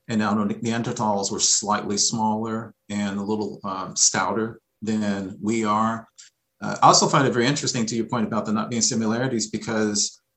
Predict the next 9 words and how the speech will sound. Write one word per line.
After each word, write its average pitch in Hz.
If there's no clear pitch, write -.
most 139
European, 123
people 165
of 120
European 131
ancestry, 98
Caucasian 123
ancestry, 92
have 113